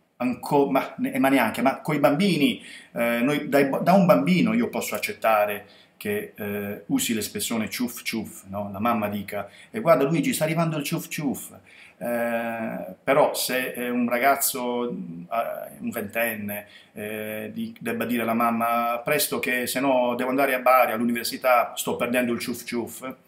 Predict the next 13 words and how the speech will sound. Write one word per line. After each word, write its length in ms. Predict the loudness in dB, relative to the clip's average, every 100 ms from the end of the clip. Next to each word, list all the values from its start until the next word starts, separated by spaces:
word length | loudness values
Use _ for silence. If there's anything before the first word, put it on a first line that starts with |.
| -20 -18 -20 -20 -14
eh, 180 | -12 -8
beh, 420 | -8 -6 -6 -4
<laughs> 20 |
diventa 320 | -4 -6 -8
un 80 | -10
po' 120 | -14
ridicolo, 540 | -8 0 2 0 -8 -4
no? 280 | -2 -2 -6
Ciuff 180 | -12 -16
ciuff, 340 | -8 -4 -4 -8
si 120 | -16
chiama 240 | -16 -20 -16
treno. 440 | -8 -6 -6 -8